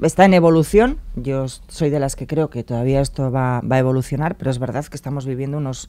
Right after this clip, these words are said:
unos años que van a durar todavía bastante, en los que todo va a seguir moviéndose hasta que todo se decante y se asiente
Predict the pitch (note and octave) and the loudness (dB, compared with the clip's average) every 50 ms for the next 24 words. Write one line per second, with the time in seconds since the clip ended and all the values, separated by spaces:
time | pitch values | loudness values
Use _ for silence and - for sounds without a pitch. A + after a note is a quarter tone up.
0 | - - - - D3 D3+ C#3 - E3+ D#3 E3 F3+ G3 G3 - - B2+ B2+ C3+ C3+ | -20 -16 -6 -2 -2 -2 0 0 -2 -2 -2 -2 -2 -4 -6 -6 -6 -4 -4 -4
1 | C3 C3 C3 C3+ B2+ - - B2 A#2+ B2 B2+ B2+ C3 C3+ B2+ A#2 A2+ - - A2+ | -4 -4 -4 -4 -6 -6 -6 -8 -6 -4 -4 -2 -2 -4 -4 -6 -8 -8 -10 -10
2 | - - C3+ C#3+ D3 - F#3 G3 - - - - - - - - - - - - | -8 -8 -8 -6 -4 -4 -4 -4 -6 -12 -20 -20 -20 -20 -20 -20 -20 -12 -8 -6
3 | C3+ A#2+ A2 - - C3 A#2+ - C#3 B2 C#3+ D#3 C#3+ C3 C3 B2+ - - C3 A#2+ | -6 -6 -6 -8 -10 -12 -6 -6 -4 -2 -2 -2 0 -2 -2 -2 -2 -4 -2 -2
4 | D#3 - D#3+ C#3 B2 B2 C#3+ D#3+ E3+ E3 E3+ E3+ F3+ F3+ - A3+ G#3+ F3+ - - | -2 0 0 0 0 2 2 4 4 4 4 2 0 0 0 -2 -2 -2 -4 -6
5 | A#2 G#2+ B2 A2+ - C3+ C3+ C#3+ C#3 - D3+ B2+ B2 B2 - - C3+ C#3+ C#3 - | -8 -8 -8 -6 -6 -4 -4 -4 -4 -4 -4 -4 -4 -4 -4 -4 -4 -4 -4 -2
6 | E3 E3+ C#3+ A#2+ - - A2+ A2+ - - C3 C3 B2+ A#2+ - C#3+ C#3+ D3 | -2 -2 -2 -2 -2 -4 -4 -4 -4 -2 -2 -4 -2 -2 -2 -4 -4 -4